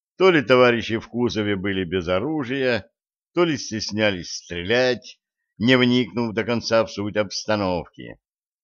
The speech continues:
"Считай до тридцати", порекомендовал Антон Мо и, включив мобильник, набрал Шведова. "Это я.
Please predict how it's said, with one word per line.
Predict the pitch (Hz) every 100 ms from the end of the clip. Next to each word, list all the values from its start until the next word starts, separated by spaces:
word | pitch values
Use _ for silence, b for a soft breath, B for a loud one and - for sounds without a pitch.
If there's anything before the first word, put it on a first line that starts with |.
| _ _ _ _ _ _ _ _
"Считай | - - 104 107 113 113
до | 104
тридцати", | 92 101 95 - 95 - 95 87 69 _ _ _ _ _ _
порекомендовал | 101 101 110 110 107 107 107 104
Антон | 101 95 98 98 90
Мо | 73 110 135 131 b b b _
и, | 165
включив | 185 113 107 110 95
мобильник, | 90 95 131 170 156 123
набрал | 107 98 113 123
Шведова. | - 87 85 76 69 64 _ _ _ _ _ _ _ _ _ _
"Это | 65 104 113 120
я. | 82 78 95 101